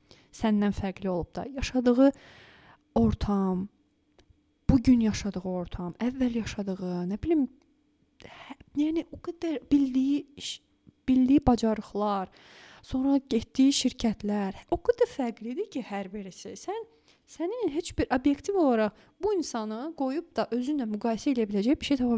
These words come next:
bilmirsən. Ona görə də mən özüm özümə deməyə çalışdım o prosesdə. Çünki sən stresə düşürsən də ki, "Ay, filan kəs iş tapa bilməyibsə, məndən daha yaxşıdır. Deməli, mən də iş tapa bilməyəcəm." Və sənin stresin daha da şey olur,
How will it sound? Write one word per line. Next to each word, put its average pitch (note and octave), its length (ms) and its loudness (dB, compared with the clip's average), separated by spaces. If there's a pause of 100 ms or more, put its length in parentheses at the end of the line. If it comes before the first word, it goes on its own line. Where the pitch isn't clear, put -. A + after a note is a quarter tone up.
bilmirsən. G3+ 460 -2 (680)
Ona D4 180 2
görə E4+ 300 0
də G#3+ 140 -4 (960)
mən C4+ 240 2
özüm C4+ 240 2
özümə A3+ 260 2 (140)
deməyə G#3 320 0
çalışdım G#3+ 560 -4
o A3 100 0
prosesdə. - 480 -4
Çünki A#3+ 220 0
sən B3 160 -2
stresə A#3 340 -4
düşürsən F#3 540 -6
də G#3+ 260 -2
ki, G3+ 300 -2 (420)
"Ay, A3 120 0
filan A3 240 0
kəs B3 260 -2
iş - 120 -4
tapa G#3+ 220 0
bilməyibsə, G#3 540 0
məndən G3 320 0
daha G3 180 -4
yaxşıdır. F#3 380 -6
Deməli, G#3+ 260 2
mən G#3+ 160 2
də F#3 40 -4
iş - 140 -8
tapa - 200 -10
bilməyəcəm." F#3+ 600 -8
Və A3 200 0 (340)
sənin G#3 260 -6
stresin A3 440 -6
daha G3 200 -6
da G3+ 80 -10
şey G3+ 180 -8
olur, G3+ 220 -6